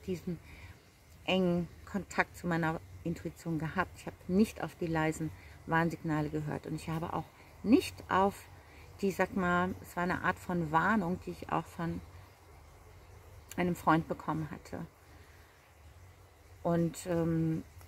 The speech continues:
ich habe da nicht drauf gehört. Und im Nachhinein habe ich gedacht, ja, das möchte ich mir jetzt auch nochmal selber vergeben,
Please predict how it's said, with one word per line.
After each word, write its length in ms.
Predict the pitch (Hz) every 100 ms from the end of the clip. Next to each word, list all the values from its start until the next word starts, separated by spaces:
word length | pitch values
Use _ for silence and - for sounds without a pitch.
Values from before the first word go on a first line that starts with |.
| - - -
ich 120 | 165 -
habe 100 | -
da 100 | 226
nicht 180 | 247 -
drauf 140 | 262
gehört. 340 | - 285 214 - - - - - - - - - - - - - - - - - -
Und 160 | 196 196
im 120 | 185
Nachhinein 560 | 196 226 - 208 180 185
habe 100 | 165
ich 100 | -
gedacht, 200 | 170 -
ja, 280 | 208 202 180 - - - - - - - - - - - - - - - - -
das 400 | 214 220 - - -
möchte 280 | 190 185 175
ich 100 | -
mir 80 |
jetzt 180 | 170 -
auch 80 | 165
nochmal 300 | 165 160 160
selber 300 | 160 170 175
vergeben, 560 | - 156 - 160 160